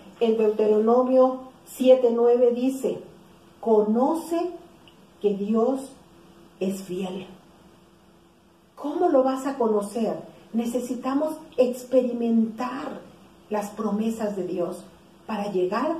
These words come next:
a conocerle. Dice, "Conoce que Dios es Dios fiel, que guarda el pacto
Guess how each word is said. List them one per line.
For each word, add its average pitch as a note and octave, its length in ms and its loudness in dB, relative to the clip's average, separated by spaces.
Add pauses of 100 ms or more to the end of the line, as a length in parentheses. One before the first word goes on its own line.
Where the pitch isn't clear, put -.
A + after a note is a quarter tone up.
(140)
a G3+ 120 -10
conocerle. F#3 760 -2 (280)
Dice, A3+ 380 2
"Conoce A#3 800 2 (420)
que G#3 140 4
Dios A3 480 -2 (180)
es A3 220 -2
Dios G#3+ 320 -2
fiel, G#3+ 560 -2 (760)
que A#3 120 6
guarda C4+ 720 2
el A3+ 220 4
pacto - 840 -8